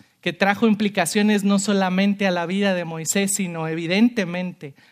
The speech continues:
a la del pueblo amado por Dios. Toda historia de adopción resalta virtudes de los padres que adoptan.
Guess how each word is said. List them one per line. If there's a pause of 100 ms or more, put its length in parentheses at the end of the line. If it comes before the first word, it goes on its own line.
a
la
del
pueblo (180)
amado (300)
por
Dios. (760)
Toda
historia
de
adopción
resalta
virtudes
de
los
padres
que
adoptan.